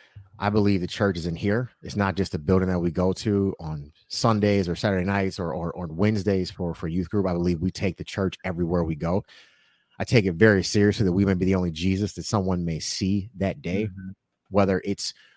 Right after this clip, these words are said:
Speaker 1: on the highway and they cut us off in traffic, or whether it's in the grocery store, I'm about to do a random act of kindness. We may be the only Jesus that someone comes in contact with that day. And I felt that the church is, is too divided. You know, I
Speaker 2: Yeah.
Speaker 1: think,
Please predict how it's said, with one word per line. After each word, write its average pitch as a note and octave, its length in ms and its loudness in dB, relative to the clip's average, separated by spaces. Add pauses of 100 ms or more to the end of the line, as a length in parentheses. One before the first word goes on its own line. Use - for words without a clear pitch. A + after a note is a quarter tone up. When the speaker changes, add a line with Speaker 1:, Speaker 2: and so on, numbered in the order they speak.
(240)
Speaker 1:
on F2+ 100 -2
the E2 80 -4
highway A2+ 540 4
and G2+ 120 -2
they F#2 80 -2
cut A#2 240 0
us F#2+ 120 -4
off G2 180 0
in F2 80 -6
traffic, G#2+ 460 0
or F#2+ 100 -4
whether F#2+ 260 2
it's - 160 -2
in G#2+ 100 0
the F2 80 -6
grocery G2+ 400 0
store, G#2 220 0
I'm G2+ 60 -2
about F#2+ 140 -2
to F2 60 -6
do F2+ 100 0
a F2 40 0
random F#2+ 360 -2
act F#2+ 220 -6
of D#2 80 -20
kindness. G#2+ 440 -4
We A2 120 -2
may A2 140 -2
be G2+ 100 -2
the F2+ 240 -6
only G2+ 260 -2
Jesus F2+ 440 -2
that F2 120 -12
someone F2+ 300 -6
comes E2 260 -8
in E2 60 -8
contact E2 420 -8
with D#2+ 140 -10
that D2+ 180 -8
day. D2 200 -10 (580)
And F2+ 260 -4
I E2+ 80 -8
felt G2+ 240 -2
that F2+ 80 -14
the F2+ 80 -6
church G#2+ 400 -4
is, F2+ 140 -8
is - 180 -12
too - 220 -4
divided. E2 480 -6 (800)
You - 220 -6
know, F#2+ 60 0
I F#2+ 80 2
Speaker 2:
Yeah. F#2+ 120 -2
Speaker 1:
think, G2+ 200 -2